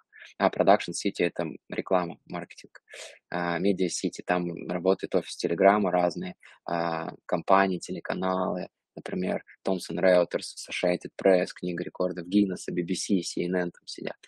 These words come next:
Science Park, там разные фармы, учёные, э, лаборатории, например, Pfizer, Bayer, там штаб-квартира.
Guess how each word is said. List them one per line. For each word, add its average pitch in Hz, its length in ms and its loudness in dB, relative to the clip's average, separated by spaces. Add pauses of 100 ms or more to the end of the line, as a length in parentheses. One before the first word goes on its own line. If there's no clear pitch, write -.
(240)
Science 95 420 2
Park, 92 260 6
там 92 120 -8
разные 87 380 2
фармы, 92 460 4
учёные, 90 520 0 (380)
э, 87 100 -4
лаборатории, 90 680 -2
например, 85 500 -8 (160)
Pfizer, 85 400 2
Bayer, 85 460 0
там - 120 -20
штаб-квартира. - 680 -10